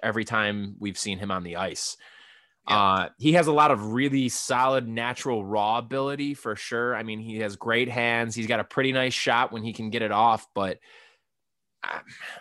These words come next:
Speaker 1: I, I just don't feel confident in him carving out any kind of a role. Um, so I don't know. I mean, we'll see. I hope we're both wrong on that, and I hope we find out this season that we're both wrong with that.
Speaker 2: Yep.
Speaker 1: Um,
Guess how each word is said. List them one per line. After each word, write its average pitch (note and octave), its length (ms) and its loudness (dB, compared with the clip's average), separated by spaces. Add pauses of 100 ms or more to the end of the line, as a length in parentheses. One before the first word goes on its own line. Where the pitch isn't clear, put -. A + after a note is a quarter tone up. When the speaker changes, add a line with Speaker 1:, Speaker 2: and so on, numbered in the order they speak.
Speaker 1:
I, C3 180 -4
I B2 100 2
just B2 160 0
don't A#2+ 220 2
feel A2+ 120 2
confident G#2+ 600 -2 (540)
in G#2+ 440 -4
him A2 460 0
carving G#2+ 340 2
out G2 140 0
any G#2 180 -2
kind F#2 260 -8
of F2+ 100 -14
a F2 60 -6
role. D#2+ 400 -8 (160)
Um, E2+ 520 -2
so B2 140 0
I D3 80 6
don't G3+ 100 2
know. C#3 180 6
I G#2+ 80 0
mean, B2+ 160 -2
we'll D#3 120 4
see. D#3+ 140 2
I C3+ 100 2
hope G#3 260 4
we're D3 160 4
both C#3+ 380 2
wrong F#2+ 320 -2
on F2+ 200 -8
that, F#2 160 -6
and G2 100 -8
I G2+ 80 -6
hope A2+ 280 -4
we A2 220 -6 (120)
find A2 280 -4
out G#2+ 160 -2
this G#2+ 160 -4
season A#2 300 -4
that F2 120 -8
we're F#2 80 -8
both F2+ 280 -8
wrong F2+ 200 -4
with E2+ 160 -10
that. D#2 260 -2 (460)
Speaker 2:
Yep. C#3+ 260 -6
Speaker 1:
Um, A2 640 2